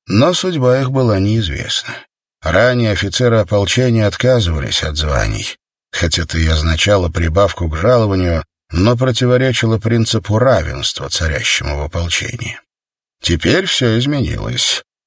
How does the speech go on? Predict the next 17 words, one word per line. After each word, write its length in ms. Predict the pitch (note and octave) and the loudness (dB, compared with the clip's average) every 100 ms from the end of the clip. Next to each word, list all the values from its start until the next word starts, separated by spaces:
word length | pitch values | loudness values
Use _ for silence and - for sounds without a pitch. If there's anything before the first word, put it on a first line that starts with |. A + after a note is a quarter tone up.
| - | -2
Бенджамина 600 | A2 C#3+ A#2+ A#2+ A#2 G#2 | 0 2 2 2 2 0
произвели 520 | G2 G2 F2+ F#2+ F#2 | 0 0 0 0 0
в 80 | E2 | -2
капитаны — 800 | E2+ D#2 D#2+ D#2+ G#2+ C3+ D3 A#2+ _ _ | -6 -6 -4 0 2 4 2 0 _ _
а 160 | - F#2+ | -2 -2
Коб 420 | - - C#3 - - | 0 0 0 0 -6
дожидался 720 | C#3+ D3 C#3 F#2 F#2 F#2 C3+ | -2 0 0 2 2 2 0
звания 480 | A#2 D2+ C#2+ D#2 E2+ | 0 0 -2 -2 0
майора. 640 | F#2+ E2+ - - - - - _ _ _ _ _ | -2 -2 -6 -6 -8 -10 -12 _ _ _ _ _
Правительство 720 | E2 E2 G2+ A#2+ B2 A2 A2 | -2 2 2 2 2 2 2
не 120 | A2 G#2+ | 2 4
могло 380 | G#2 F#2 G#2+ | 2 2 2
обойтись 500 | C#3+ C#3 B2 - A#2 | 2 2 0 0 -2
без 220 | F#2 G#2 F#2 | 0 0 0
офицеров 680 | F2 G#2+ - G2+ D2+ D2+ | 0 -2 0 0 0 -2
в 80 | D#2 | -4
ополчении, 800 | D2+ E2 F#2 - F2 D#2 D2+ C2 | -4 -4 -2 0 0 0 0 -2